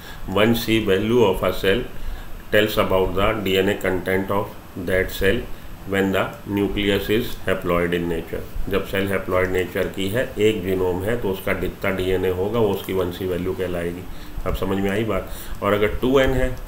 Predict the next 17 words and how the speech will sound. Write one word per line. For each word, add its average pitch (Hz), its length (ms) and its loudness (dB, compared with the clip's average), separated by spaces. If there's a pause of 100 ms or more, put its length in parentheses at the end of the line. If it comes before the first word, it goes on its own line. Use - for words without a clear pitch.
(100)
diploid 101 400 4
सेल 123 240 2
है, 123 80 4
तो 110 120 2
वो 107 80 4 (120)
टू 95 120 0
सी 98 160 0
value 87 300 2
कहलाएगी। 82 480 -2
अब 90 120 -4
समझ 98 240 0
में 101 80 0
आई 107 140 0
बात? 110 240 -2 (340)
तो 117 60 4
जब 117 200 4
डीएनए 110 500 6